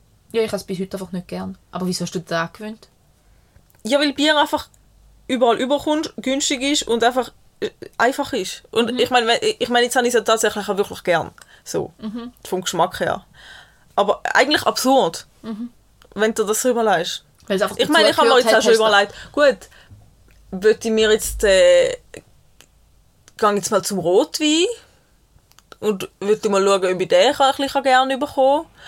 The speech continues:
Speaker 2: Oder soll es doch eher der Rum sein, dass ich ein bisschen mehr Cocktails kann trinken?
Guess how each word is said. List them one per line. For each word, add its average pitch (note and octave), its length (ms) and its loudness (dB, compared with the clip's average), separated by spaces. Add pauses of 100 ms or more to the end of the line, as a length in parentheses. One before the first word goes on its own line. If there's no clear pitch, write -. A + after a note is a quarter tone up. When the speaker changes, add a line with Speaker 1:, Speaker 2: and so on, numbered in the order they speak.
(200)
Speaker 2:
Oder G#3 180 -2
soll B3+ 140 2
es A#3 100 -2
doch A3 140 -4
eher G3+ 200 0
der F3 120 -2
Rum A3+ 260 0
sein, D#4 260 0
dass A3+ 160 0
ich G#3 120 -2
ein G3 40 -6
bisschen F#3+ 120 -2
mehr E3+ 120 -2
Cocktails C#4 540 -2
kann C#4+ 160 0
trinken? C#4+ 560 -2